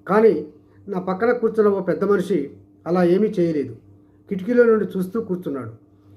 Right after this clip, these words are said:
నేనే ఆయనతో మాట కలిపాను. ఇద్దరం టీ తాగాం. ఆయన కూడా నన్ను గుర్తించడం లేదేంటి అని అనుకున్నాను. 'సినిమాలు చూస్తారా?' అని అడిగాను. ఆయన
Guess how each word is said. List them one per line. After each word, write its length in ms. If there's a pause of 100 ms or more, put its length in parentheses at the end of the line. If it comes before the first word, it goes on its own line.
(100)
నేనే 320
ఆయనతో 480
మాట 220 (100)
కలిపాను. 340 (580)
ఇద్దరం 380
టీ 120
తాగాం. 300 (420)
ఆయన 240
కూడా 280
నన్ను 240
గుర్తించడం 560
లేదేంటి 300
అని 200
అనుకున్నాను. 480 (480)
'సినిమాలు 420
చూస్తారా?' 460
అని 100
అడిగాను. 340 (1500)
ఆయన 180